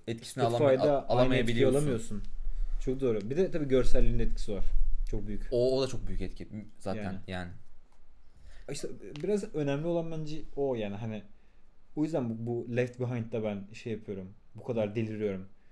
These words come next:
Speaker 2: Sen oyun oynamadan da aynı hissiyat alıyorsun, anladın
Speaker 1: Evet,
Speaker 2: mı?
Speaker 1: evet.
Speaker 2: Aynı acıyı yine alıyorsun.
Speaker 1: O kadar iyi ki.
Speaker 2: O, o kadar iyi ki yani ve Han-, şey, Hans Zimmer'in yaptığı, Hans Zimmer kötü demiyorum bu arada şu an.
Speaker 1: Hı hı.
Speaker 2: Hans Zimmer'in yaptığı kadar komplike ya da böyle şaşırtıcı şeyler yapmıyor.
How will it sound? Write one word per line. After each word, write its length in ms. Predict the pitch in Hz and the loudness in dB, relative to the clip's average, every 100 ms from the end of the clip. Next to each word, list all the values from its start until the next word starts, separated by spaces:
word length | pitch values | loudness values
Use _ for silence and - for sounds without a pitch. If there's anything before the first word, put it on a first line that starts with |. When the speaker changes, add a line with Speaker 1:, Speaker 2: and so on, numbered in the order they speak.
| - - - | -20 -18 -8
Speaker 2:
Sen 160 | 123 | -6
oyun 220 | 139 139 135 | -2 -2 -2
oynamadan 460 | 139 139 170 151 | -4 -4 -4 -2
da 40 | 113 | -4
aynı 160 | 104 98 | -4 -8
hissiyat 400 | - 107 95 101 | -10 -12 -10 -12
alıyorsun, 320 | 87 85 98 | -12 -14 -12
anladın 180 | 98 113 | -6 -6
Speaker 1:
Evet, 160 | 135 | -6
Speaker 2:
mı? 60 | 92 - | -8 -10
Speaker 1:
evet. 100 | 110 | -6
Speaker 2:
Aynı 200 | 117 127 | -6 -4
acıyı 240 | 120 120 | -6 -6
yine 100 | 131 | -6
alıyorsun. 400 | 156 117 95 - 85 - - - | -6 -6 -8 -12 -20 -18 -16 -12
Speaker 1:
O 100 | 113 | -10
kadar 220 | 110 107 | -8 -8
iyi 140 | 113 | -12
ki. 180 | - 92 131 | -14 -14 -10
Speaker 2:
O, 60 | 120 | -10
o 100 | 123 | -8
kadar 200 | 147 131 | -8 -6
iyi 140 | 170 | -8
ki 140 | - 123 | -8 -6
yani 320 | 104 98 101 | -6 -6 -4
ve 220 | 175 190 - - - - - - - | -4 -4 -8 -18 -20 -20 -18 -16 -16
Han-, 300 | - 123 131 - - | -10 -8 -8 -10 -12
şey, 240 | - 143 - - - | -6 -6 -6 -20 -20
Hans 200 | 117 117 | -14 -12
Zimmer'in 180 | 123 135 | -8 -8
yaptığı, 180 | 131 131 127 - | -8 -10 -16 -14
Hans 160 | 117 113 | -10 -8
Zimmer 200 | 131 139 | -6 -6
kötü 220 | 135 135 | -8 -2
demiyorum 340 | 147 131 107 | 0 0 -2
bu 80 | 98 | -4
arada 140 | 95 98 | -6 -8
şu 160 | 107 | -12
an. 60 | 127 - | -14 -12
Speaker 1:
Hı 60 | |
hı. 120 | 110 120 - - - - | -12 -10 -14 -16 -16 -10
Speaker 2:
Hans 240 | 120 123 | -8 -8
Zimmer'in 260 | 135 147 147 | -6 -6 -4
yaptığı 260 | 139 - | -8 -10
kadar 260 | - 135 135 | -10 -8 -8
komplike 420 | - 117 110 113 | -10 -10 -10 -6
ya 120 | 117 110 | -6 -4
da 100 | 101 | -6
böyle 200 | 104 101 - - - | -6 -8 -16 -18 -18
şaşırtıcı 480 | - 123 131 120 127 | -10 -8 -8 -8 -8
şeyler 240 | 139 127 127 | -4 -2 0
yapmıyor. 380 | 139 139 107 | -2 -4 -8